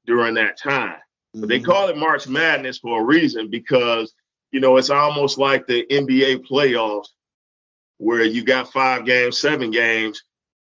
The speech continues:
Speaker 1: Those teams that score them hundred and twenty and thirty points, you don't see that when the playoffs come around. You know what I'm
Speaker 2: Mm-hmm.
Speaker 1: saying?
Speaker 2: Yeah, it goes
Speaker 1: So,
Speaker 2: away.
Speaker 1: yeah, so, so when March Madness rolls around, they call it madness for a reason.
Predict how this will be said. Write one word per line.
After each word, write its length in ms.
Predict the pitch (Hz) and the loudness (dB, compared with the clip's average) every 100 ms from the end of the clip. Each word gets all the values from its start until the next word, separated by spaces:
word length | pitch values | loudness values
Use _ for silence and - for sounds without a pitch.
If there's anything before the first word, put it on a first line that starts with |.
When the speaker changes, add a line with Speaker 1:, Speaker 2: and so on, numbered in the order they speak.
| _ _ _ _ - | _ _ _ _ 0
Speaker 1:
Those 280 | 147 151 147 | 0 0 0
teams 320 | 160 156 135 | 0 0 0
that 80 | 139 | -2
score 300 | - 156 151 | 0 0 0
them 140 | 143 | -2
hundred 280 | 156 151 135 | -4 -2 0
and 140 | 139 | -2
twenty 300 | - 175 151 | 0 0 0
and 120 | 139 | 0
thirty 220 | 151 143 127 | 0 0 0
points, 360 | 165 160 - | 0 0 2
you 60 | 135 | 2
don't 160 | 123 | 2
see 140 | - 160 | 4 4
that 180 | 127 113 | 4 2
when 80 | |
the 60 | 107 | -4
playoffs 480 | - 151 117 98 - | 0 2 2 -2 -6
come 180 | 104 98 | -8 -4
around. 320 | 104 95 85 - _ - | -6 -6 -10 -20 _ -12
You 180 | 120 107 | -4 0
know 100 | 107 | 2
what 80 | 113 | 2
I'm 40 | |
Speaker 2:
Mm-hmm. 0 | |
Speaker 1:
saying? 260 | - 127 117 123 | 0 -2 -2 -4
Speaker 2:
Yeah, 240 | 127 127 | -2 0
it 80 | 127 | 2
goes 100 | 127 | 4
Speaker 1:
So, 140 | 123 | 6
Speaker 2:
away. 340 | 120 131 120 104 _ _ _ _ - - | 6 4 2 0 _ _ _ _ -20 -2
Speaker 1:
yeah, 300 | 160 165 107 | 2 2 0
so, 340 | - 143 135 | 0 4 4
so 280 | 127 143 135 | 4 4 4
when 300 | 131 139 131 | 6 4 4
March 280 | 131 147 131 | 2 2 2
Madness 440 | 139 156 180 147 135 | 0 0 2 0 0
rolls 300 | 143 139 123 | 2 2 2
around, 420 | 127 196 180 139 | 0 2 2 0
they 80 | 135 | -2
call 220 | 147 139 | 0 0
it 100 | 127 | 0
madness 440 | 147 180 156 139 | 2 2 0 -4
for 220 | 131 131 | -2 -2
a 20 | 123 | 0
reason. 520 | 170 202 131 123 | 0 -2 -4 -4